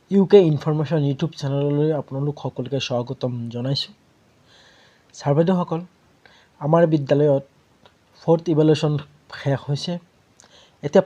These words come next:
প্ৰশ্ন হৈছে, শিক্ষকসকলে বিদ্যালয়ত এটেণ্ডেঞ্চ দিব লাগিবনে? ঠিক তেনেদৰে ছাত্ৰ-ছাত্ৰী বিদ্যালয়লৈ আহিব লাগিবনে? এটেণ্ডেঞ্চ শিক্ষা সেতু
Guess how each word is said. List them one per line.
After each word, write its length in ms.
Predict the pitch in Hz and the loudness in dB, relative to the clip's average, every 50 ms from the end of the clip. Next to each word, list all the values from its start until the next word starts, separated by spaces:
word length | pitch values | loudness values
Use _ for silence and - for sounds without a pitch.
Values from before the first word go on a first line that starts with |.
| - | 2
প্ৰশ্ন 320 | 143 147 147 - - - 214 | -2 -2 -2 -2 -2 0 0
হৈছে, 320 | 185 139 135 117 - - - - - _ _ _ - - - - _ _ _ - | 0 2 0 -4 -6 -8 -12 -14 -16 _ _ _ -20 -20 -20 -20 _ _ _ -14
শিক্ষকসকলে 840 | - 151 - _ - - 165 165 - - 165 147 - 151 147 143 139 135 131 - - _ _ _ - | -12 -12 -12 _ -4 -4 -4 -4 -4 -6 -6 -2 0 0 2 2 0 -2 -4 -8 -16 _ _ _ -10
বিদ্যালয়ত 680 | 120 131 127 123 123 123 160 160 165 170 170 165 160 - - | -8 -8 -6 -6 -4 0 2 4 6 6 6 6 4 2 -2
এটেণ্ডেঞ্চ 600 | 143 131 123 - 143 151 160 165 170 185 196 170 - - | -6 -4 0 0 2 2 2 2 2 2 0 0 -2 -6
দিব 240 | 139 131 139 127 135 147 147 139 131 123 | -4 -4 -2 0 2 2 2 2 0 0
লাগিবনে? 460 | 123 127 131 139 151 165 175 185 190 190 - _ _ _ _ _ _ _ _ _ _ _ _ _ _ _ _ _ _ _ _ _ _ _ | 0 0 0 2 2 2 2 2 0 -2 -4 _ _ _ _ _ _ _ _ _ _ _ _ _ _ _ _ _ _ _ _ _ _ _
ঠিক 120 | - 262 247 - _ | 0 0 0 2 _
তেনেদৰে 460 | - 170 160 165 165 160 131 123 131 151 202 - _ _ _ _ _ _ - | 2 4 4 4 4 4 2 2 0 -4 -6 -10 _ _ _ _ _ _ -6
ছাত্ৰ-ছাত্ৰী 760 | - 147 143 - - 185 - - 185 170 - - - 160 156 | -2 -2 -2 -2 -4 -6 -2 -2 -2 -4 -4 -2 -2 0 0
বিদ্যালয়লৈ 680 | 135 123 139 123 117 117 143 143 147 147 147 151 151 156 | 0 0 -2 -2 -2 0 0 2 4 4 4 4 2 2
আহিব 320 | 151 147 123 104 139 135 143 143 | 0 -4 -8 -6 -4 -2 -2 -2
লাগিবনে? 560 | 135 123 120 117 120 131 131 151 151 180 196 202 202 - _ _ _ _ _ _ _ _ _ _ _ _ _ _ _ _ _ - - - _ _ _ _ - | -2 -2 -2 -2 -2 0 2 2 2 2 0 0 -2 -6 _ _ _ _ _ _ _ _ _ _ _ _ _ _ _ _ _ -20 -20 -20 _ _ _ _ -4
এটেণ্ডেঞ্চ 680 | 147 147 147 196 208 214 214 214 214 214 214 220 226 214 - - - - _ _ _ _ _ - | -2 2 4 6 8 8 8 8 8 8 8 6 2 -2 -8 -16 -20 -20 _ _ _ _ _ -10
শিক্ষা 440 | - - - 165 - - - 196 | -6 -4 -4 -2 -2 -2 -2 -2
সেতু 320 | - - 196 180 - - | -2 -2 -4 -4 -2 -2